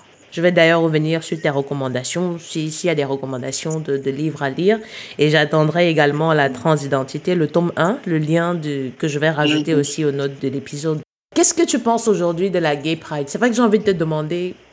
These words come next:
Speaker 1: pourquoi tu insistes sur les droits des trans, puisqu'aujourd'hui tu te considères, euh,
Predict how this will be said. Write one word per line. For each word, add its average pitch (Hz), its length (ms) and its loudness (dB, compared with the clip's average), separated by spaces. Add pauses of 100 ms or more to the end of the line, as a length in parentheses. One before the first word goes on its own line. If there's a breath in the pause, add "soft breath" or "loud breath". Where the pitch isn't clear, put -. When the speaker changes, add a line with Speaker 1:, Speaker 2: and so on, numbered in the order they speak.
(140)
Speaker 1:
pourquoi 233 340 0
tu 247 180 0
insistes - 680 0
sur - 320 -2
les 165 140 0
droits 165 260 2
des 151 100 -2
trans, 160 280 -4
puisqu'aujourd'hui 151 680 -4
tu - 100 -16
te - 80 -6
considères, 147 600 -4
euh, 135 160 -2